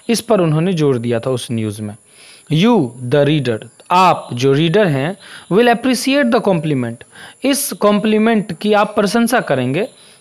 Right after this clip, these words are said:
ठीक है, इसकी प्रशंसा करेंगे, ये जो उन्होंने फॉर्निकेशन के बारे में जो लिखा था वो। I will, मैं, I will add for you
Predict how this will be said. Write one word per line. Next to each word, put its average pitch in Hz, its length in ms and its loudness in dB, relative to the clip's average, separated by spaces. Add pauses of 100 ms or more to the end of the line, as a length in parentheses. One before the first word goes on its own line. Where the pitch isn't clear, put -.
ठीक 240 140 0
है, 196 120 4
इसकी 160 220 -2
प्रशंसा 208 480 0
करेंगे, 175 340 0
ये 190 180 2
जो 190 160 0
उन्होंने 185 280 0
फॉर्निकेशन 175 680 0
के 165 120 -2
बारे 151 240 0
में 156 160 -2
जो 202 80 -4
लिखा 170 320 -2
था 123 120 -6
वो। 110 240 -8 (500)
I 226 200 4
will, 170 200 2 (340)
मैं, 151 420 -2 (640)
I 233 200 4
will 175 260 0 (480)
add 233 320 4
for 208 400 2
you 196 180 2